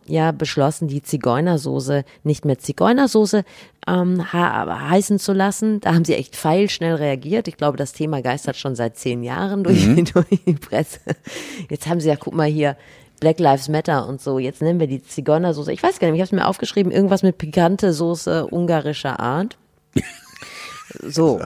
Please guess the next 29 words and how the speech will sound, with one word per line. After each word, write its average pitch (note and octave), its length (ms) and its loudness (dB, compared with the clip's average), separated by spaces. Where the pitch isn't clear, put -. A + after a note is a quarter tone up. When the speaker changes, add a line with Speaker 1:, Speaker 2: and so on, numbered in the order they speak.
Speaker 1:
sowas. E3 440 2
Speaker 2:
Schöne A2+ 400 6
Beschreibung C2+ 440 -6
Speaker 1:
Ich F#3 100 4
Speaker 2:
auch, C#4+ 100 4
Speaker 1:
weiß - 60 2
Speaker 2:
ja. - 60 -2
Speaker 1:
nicht, G#3+ 120 0
wie G#3 80 0
dein B3+ 180 0
Verhältnis G3+ 360 -2
zu - 180 -12
Zigeunersoße, G#3+ 600 0
also C3+ 160 0
ehemals E3 460 0
as F#3+ 240 2
known E3 320 4
as - 200 -2
Zigeunersoße, D3 720 2
weil C3 160 -6
ich - 180 -10
hab - 140 -12
das - 240 -4
komplett A#2+ 400 -2
vergessen, A2+ 380 0
dass A2+ 160 -2
es A2 120 -2
das A2+ 180 -6
überhaupt, G#2 240 0